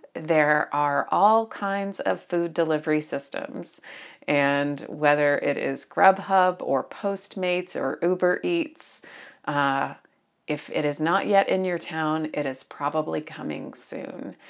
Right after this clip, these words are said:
And so the ability to have more healthful options, certainly a greater variety of options, come from almost any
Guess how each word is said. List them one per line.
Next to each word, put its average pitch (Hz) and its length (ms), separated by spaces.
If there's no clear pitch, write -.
And 147 280
so 165 720
the 151 220
ability 165 840
to - 200
have 147 800
more 214 520
healthful - 1080
options, - 800
certainly 170 540
a - 100
greater 143 420
variety 151 840
of - 160
options, - 840
come 151 680
from 135 360
almost 180 600
any 190 560